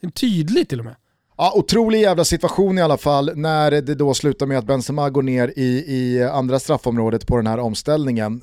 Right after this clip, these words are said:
Speaker 2: Eh, vad, vad säger du om, eh, insatsen från Real Madrid då, den vecka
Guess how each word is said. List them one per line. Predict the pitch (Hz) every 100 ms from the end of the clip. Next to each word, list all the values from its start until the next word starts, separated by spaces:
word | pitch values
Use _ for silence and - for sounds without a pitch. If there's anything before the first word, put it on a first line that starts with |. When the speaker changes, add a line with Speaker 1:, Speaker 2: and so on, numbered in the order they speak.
| -
Speaker 2:
Eh, | 135 139 139 135
vad, | 135 160 160
vad | 165
säger | - 180 185 180 175
du | 175
om, | 165 160 160 156
eh, | 156 151 147 131 - - - -
insatsen | 160 151 131 - 196 - - 143
från | - 143 139
Real | 139 135
Madrid | 135 123 170 170
då, | 127 120 123 127
den | 117 131 127
vecka | 123 131 - - 160 147